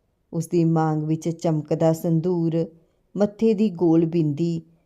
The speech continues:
ਤੇ ਗਲੇ ਵਿੱਚ ਪਾਇਆ ਮੰਗਲ ਸੂਤਰ ਦੇਖ ਕੇ ਦੋ ਕਦਮ ਪਿੱਛੇ ਹਟ ਗਿਆ ਤੇ ਹੈਰਾਨੀ ਨਾਲ ਆਪਣੇ ਪਾਪਾ ਵੱਲ ਵੇਖਣ ਲੱਗਾ। ਬਲਰਾਜ ਸਿੰਘ ਹੱਸਦੇ ਹੋਏ ਕਹਿਣ ਲੱਗੇ, "ਪੁੱਤ, ਤੂੰ ਸਿਮਰਨ ਨੂੰ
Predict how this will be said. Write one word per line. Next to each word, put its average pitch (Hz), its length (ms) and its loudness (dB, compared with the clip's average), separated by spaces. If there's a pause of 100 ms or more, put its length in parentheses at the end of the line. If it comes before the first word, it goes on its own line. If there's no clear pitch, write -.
(120)
ਤੇ 214 100 4
ਗਲੇ 170 340 4
ਵਿੱਚ 170 220 -4
ਪਾਇਆ 165 400 0
ਮੰਗਲ 156 380 2
ਸੂਤਰ 165 420 -2
ਦੇਖ 156 420 -2
ਕੇ 170 260 -2 (380)
ਦੋ 190 240 6
ਕਦਮ 208 320 0
ਪਿੱਛੇ 165 500 -2
ਹਟ 160 240 -2
ਗਿਆ 160 400 0 (640)
ਤੇ 180 160 0
ਹੈਰਾਨੀ 165 460 2
ਨਾਲ 165 200 2
ਆਪਣੇ 165 280 -2
ਪਾਪਾ 165 440 -2
ਵੱਲ 160 200 0
ਵੇਖਣ 160 460 -2
ਲੱਗਾ। 156 480 -4 (680)
ਬਲਰਾਜ 160 460 2
ਸਿੰਘ 170 260 -4
ਹੱਸਦੇ 165 400 -2
ਹੋਏ 160 180 -2
ਕਹਿਣ 156 380 -2
ਲੱਗੇ, 160 440 -4 (760)
"ਪੁੱਤ, 160 220 -2
ਤੂੰ 196 200 -2
ਸਿਮਰਨ 165 460 0
ਨੂੰ 165 200 0